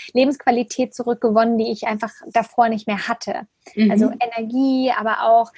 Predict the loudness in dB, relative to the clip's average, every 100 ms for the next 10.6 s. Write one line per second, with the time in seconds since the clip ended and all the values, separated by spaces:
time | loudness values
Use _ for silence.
0 | -20 -2 0 2 -2 -4 -6 0 0 0
1 | -2 -2 -2 -6 -2 -2 0 -4 -4 -6
2 | -18 -20 -4 2 2 2 -2 -6 -4 -4
3 | -4 -4 -4 -4 -6 -8 -10 -6 -2 0
4 | 2 4 4 0 -4 -2 0 0 0 -4
5 | -4 -2 -2 -2 -2 -2 -2 0 0 -2
6 | -4 -6 -6 -6 -4 -4 -4 0 0 0
7 | 0 -2 -4 -10 -16 -2 2 4 2 0
8 | 0 -2 -4 -4 -2 0 0 0 -4 -8
9 | 0 2 2 -2 -8 -8 -8 -8 -6 -6
10 | -4 -6 -6 -8 -8